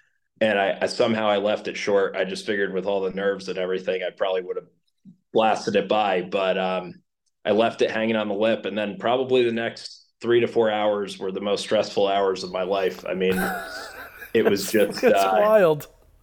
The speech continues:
Speaker 1: I got done and I just stared at the leaderboard for hours and just, you know, kept refreshing the page, refreshing the page. And there were guys that were ahead of me that kept,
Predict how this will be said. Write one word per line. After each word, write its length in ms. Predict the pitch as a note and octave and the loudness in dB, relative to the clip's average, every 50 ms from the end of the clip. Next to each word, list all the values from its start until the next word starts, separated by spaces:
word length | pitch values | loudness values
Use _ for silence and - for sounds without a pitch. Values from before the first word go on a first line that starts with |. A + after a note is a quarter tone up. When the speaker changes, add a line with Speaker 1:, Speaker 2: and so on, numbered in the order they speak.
| _ - - _ _ _ _ _ _ - | _ -20 -20 _ _ _ _ _ _ -4
Speaker 1:
I 60 | - - | -2 0
got 240 | A#2+ A#2 A2+ G#2 | 2 2 0 2
done 260 | - A#2 A#2 A#2+ B2 A#2 | 2 2 4 4 2 2
and 100 | A2+ A2 | 2 2
I 100 | A2 G#2 | 0 0
just 280 | G#2+ A2 G#2+ - - | 0 -4 -6 -6 -4
stared 380 | - A#2 A2+ G#2+ A2 A2 A2 A2+ | 2 2 4 4 4 2 2 0
at 160 | G#2 G2 F2+ | -2 -2 -4
the 80 | A2 G#2+ | -8 -6
leaderboard 540 | G#2 A2 A2 G#2+ F#2+ G2 G2 G2 F#2 F#2 | -4 -4 -4 -4 -4 -2 -4 -4 -4 -4
for 120 | - G2 D#2 | -4 -4 -2
hours 540 | E2+ G#2 G#2 G#2 G2+ F#2+ F#2+ F2+ F2 - - | 0 2 2 2 2 2 0 -2 -6 -8 -12
and 160 | F2 F#2 F#2 | -12 -8 -6
just, 320 | G2 F#2 - - - - - | -6 -6 -6 -8 -16 -14 -6
you 100 | A2 G#2+ | -2 0
know, 100 | G2+ G2 | 0 0
kept 300 | - - A#2 A2 - - | 0 0 -2 -4 -2 -2
refreshing 480 | G#2+ G2+ - - A2+ G#2+ A2 - G#2+ G#2+ | -4 -4 0 0 0 0 0 -2 -4 -6
the 60 | G2+ | -6
page, 340 | G#2 - G#2+ G#2 G#2 G2+ G2 | -4 -2 -2 -2 -2 -4 -6
refreshing 460 | F2+ F#2 F#2+ G#2+ G2+ G2 - G#2 G2+ | -8 -8 -4 -2 -4 -4 -4 -6 -8
the 60 | F#2+ | -8
page. 400 | F#2 - G2+ G#2 G#2 G#2 G2+ G2+ | -4 -4 -4 -2 -2 -4 -4 -6
And 80 | G2 G2 | -6 -4
there 100 | G#2 G2+ | -2 -2
were 100 | G2+ G2 | -2 -2
guys 380 | G2+ G2+ A2 A2 G#2+ G2+ - - | -2 -2 0 0 0 -2 -2 -4
that 140 | G#2+ G2+ | -4 -2
were 100 | G2+ G2+ | 0 -2
ahead 240 | F#2+ F#2 G#2+ G#2+ G#2+ | -2 0 -2 -2 -2
of 60 | G#2 | -2
me 260 | G#2 G#2 G2 G2 G2 F#2+ | -2 -2 -2 -2 -4 -6
that 140 | F#2+ F#2 - | -8 -10 -6
kept, 260 | - G#2 F#2+ - | -8 -8 -8 -8